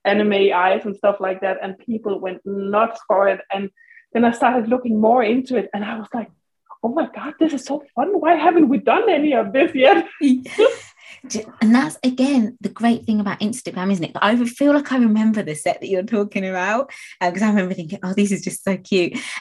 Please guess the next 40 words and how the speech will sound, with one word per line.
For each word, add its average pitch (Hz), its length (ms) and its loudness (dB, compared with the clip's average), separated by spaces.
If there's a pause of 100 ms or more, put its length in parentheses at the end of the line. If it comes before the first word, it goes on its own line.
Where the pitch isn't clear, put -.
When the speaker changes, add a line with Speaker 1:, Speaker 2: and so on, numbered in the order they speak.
Speaker 2:
And 214 140 2
it's - 180 -6
amazing 233 560 4
just 214 200 -6
seeing 214 240 -6
different 220 360 -6
parts - 240 -8
of 180 60 -10
the 190 80 -8
world 196 240 -2
and, 165 180 -8
like 196 160 -2
you 202 60 -10
say, 208 160 -2
how 226 320 0
people 180 480 -8 (240)
use 196 200 2
their 175 140 -4
craft 156 360 -4
to 156 100 -4
express 151 480 -6
themselves 147 480 -6
differently. 165 840 -6
Speaker 1:
Yeah. - 60 -20 (300)
Speaker 2:
I 196 80 2
saw 247 320 2
a 254 60 6
set 240 320 -2
literally 226 400 -2
today, 202 580 -6 (720)
and 185 480 -2 (160)
they 196 220 2
were 196 140 0
like 247 280 0
the 247 200 0
Aurora 208 440 -2
nails, 131 440 -6
so 151 60 -10
you 156 120 -4
know 165 280 -2